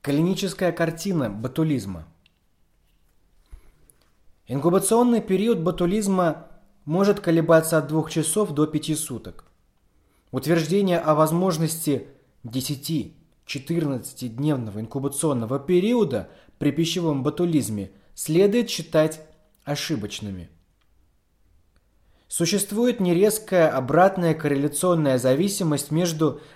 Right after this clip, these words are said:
длительностью инкубационного периода и тяжестью болезни. Как правило, симптоматика ботулизма проявляется остро,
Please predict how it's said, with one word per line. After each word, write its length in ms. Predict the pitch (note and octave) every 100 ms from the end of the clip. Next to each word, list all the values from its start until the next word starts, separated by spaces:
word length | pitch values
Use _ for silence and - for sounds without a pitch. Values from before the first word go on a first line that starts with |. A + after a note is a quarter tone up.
| -
длительностью 800 | C3 E3+ A3+ A#3 A3+ A3 -
инкубационного 720 | G3+ G#3 F#3+ G3 G3+ G3 F#3 F3+
периода 640 | F3+ F3 F3+ F3 D#3+ D3 - -
и 120 | F#3+
тяжестью 560 | E3 F3+ D3+ D#3 - E3+
болезни. 680 | D#3+ E3+ D3 G#2+ G2+ F2+ - _ _ _ _ _ _ _ _ _ _ _ _ _ _ _ _ _ _ _ _ _ _ _ _ _ _ _ _ - -
Как 220 | D3 C#3
правило, 360 | G3 A3 G#3+ G3
симптоматика 800 | - F3 E3+ F3 G#3+ G#3+ -
ботулизма 640 | F3+ E3 F3 F3 F#3+ F#3 E3+
проявляется 680 | D#3+ D#3+ D#3 D#3 D#3 - F3+
остро, 640 | F3+ F3+ - - G2